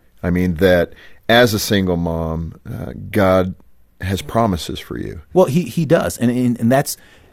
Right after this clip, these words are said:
Speaker 2: really when you, going back to Hagar again, her, her last words in that passage was, were, "God, it's the God who sees me." And he gave her the name for a son, Ishmael, which is a God who hears. And so you have to continue to walk in that promise that he sees you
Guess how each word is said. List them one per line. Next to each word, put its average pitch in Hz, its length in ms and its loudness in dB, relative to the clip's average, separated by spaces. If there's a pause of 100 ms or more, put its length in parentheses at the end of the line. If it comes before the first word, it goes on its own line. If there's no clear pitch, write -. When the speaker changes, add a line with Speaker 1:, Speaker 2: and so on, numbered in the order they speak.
Speaker 2:
really 165 300 4
when 123 100 6
you, 117 120 6 (120)
going 123 220 2
back 120 180 4
to 120 140 0
Hagar 110 300 2
again, 85 440 -4 (600)
her, 123 180 2
her 120 200 2
last 113 300 0
words 113 300 2
in 98 160 -4
that 95 160 -4
passage 101 460 -4
was, 90 140 -6
were, 98 180 -6
"God, 101 280 -2 (100)
it's 104 160 -12
the 107 100 -4
God 107 260 0
who 117 100 0
sees 104 380 -2
me." 85 240 -12 (840)
And 107 180 0
he 113 100 2
gave 117 300 4
her 110 140 -2
the 101 100 2
name 104 260 2
for 92 140 -2
a 92 60 0
son, 95 520 -4
Ishmael, 87 600 -6
which 98 180 -12
is 90 80 -8
a 90 60 -2
God 87 240 -2
who 90 60 -8
hears. 82 500 -8
And 98 100 -6
so - 80 -2
you 101 160 2
have 95 120 -4
to - 100 -8
continue 113 460 -2
to 98 100 0
walk 92 340 -2
in 92 60 -4
that 92 160 -6
promise 87 340 -6
that 87 120 -10
he 95 80 -4
sees 104 360 -2
you 95 140 -4